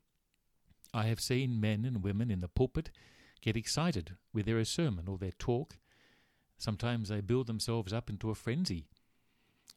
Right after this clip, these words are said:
Uh, when people get excited about something and they truly believe in something, that does happen, and they say things that they should not, or they go too far in the heat of the moment. It's a temptation for all public speakers.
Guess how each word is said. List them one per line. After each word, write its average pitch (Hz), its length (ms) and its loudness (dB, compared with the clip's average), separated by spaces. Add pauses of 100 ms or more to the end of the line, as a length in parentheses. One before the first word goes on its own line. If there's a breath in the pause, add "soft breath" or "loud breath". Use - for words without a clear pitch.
(260 loud breath)
Uh, 90 160 -6
when 104 240 0
people 104 280 0
get 107 140 -2
excited 123 500 0
about 101 240 -2
something 131 380 -2
and 110 80 -2
they 92 100 -2
truly 113 300 -2
believe 104 380 0
in 113 100 -2
something, 107 380 -4
that 101 240 -4
does 95 240 -4
happen, 117 420 -6
and 92 160 -6
they 98 120 -2
say 135 260 0
things 107 320 -6
that 101 100 -12
they 90 140 -6
should - 280 -10
not, 123 300 -2
or 82 100 -4
they 82 120 -8
go 95 260 -6
too 87 220 -10
far 120 480 -6 (640 loud breath)
in 113 180 -2
the 95 80 -6
heat 120 200 -6
of 110 80 -6
the 95 80 -8
moment. 95 540 -4
It's - 160 -6
a 190 40 -2
temptation 104 640 0
for 98 220 -4
all 120 280 2
public 90 400 -6
speakers. - 580 -8